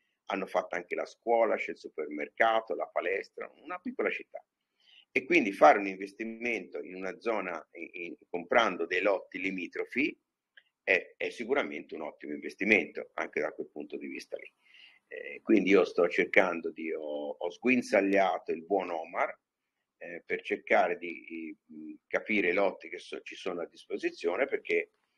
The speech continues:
eh, sicuramente li, li, li, li, secondo me è un ottimo investimento per tutti, per, per tutti gli amici che fino, fino in questo momento sono venuti. Se il, la destinazione uso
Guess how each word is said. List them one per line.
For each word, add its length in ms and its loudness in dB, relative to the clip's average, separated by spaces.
eh, 240 -8
sicuramente 720 2
li, 220 0
li, 340 -8
li, 240 -6
li, 220 -6
secondo 300 0
me 80 8
è 40 10
un 120 4
ottimo 300 0
investimento 680 -6
per 180 -10
tutti, 600 -16
per, 260 -10
per 140 -14
tutti 260 2
gli 20 12
amici 340 2
che 120 -8
fino, 260 -10
fino 180 -8
in 80 -8
questo 280 -8
momento 360 -6
sono 220 -12
venuti. 320 -16
Se 680 4
il, 680 -6
la 260 -2
destinazione 1300 -8
uso 680 -8